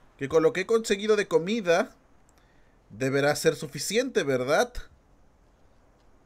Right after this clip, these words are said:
Leo, eslada más y mantienes el botón de salto. Salta más y mantienes el botón. Ok, voy a intentarlo. Ahí tenías para subir. ¿En serio? No lo vi.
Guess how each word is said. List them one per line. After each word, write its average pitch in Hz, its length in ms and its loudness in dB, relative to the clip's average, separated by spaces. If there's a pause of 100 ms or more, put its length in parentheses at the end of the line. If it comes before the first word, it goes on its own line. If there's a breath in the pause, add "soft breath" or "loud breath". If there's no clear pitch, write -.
(540)
Leo, 113 680 -2
eslada 127 460 -4
más 135 400 -4
y 131 80 -6
mantienes 123 420 -8
el 131 80 -6
botón 117 340 -6
de 117 100 -6
salto. 120 480 -6 (340 soft breath)
Salta 131 200 -8
más 165 160 -6
y 175 40 -6
mantienes 151 240 -6
el 151 60 -4
botón. 127 260 -6 (600 soft breath)
Ok, 156 240 -2 (720 loud breath)
voy 92 80 -10
a 98 40 -10
intentarlo. 139 580 -2 (3000 soft breath)
Ahí 120 160 -6
tenías 170 360 -6
para 170 200 -2
subir. 139 460 -4
¿En 107 160 -10
serio? 214 440 -2
No 123 120 -4
lo 120 100 -2
vi. 92 160 -8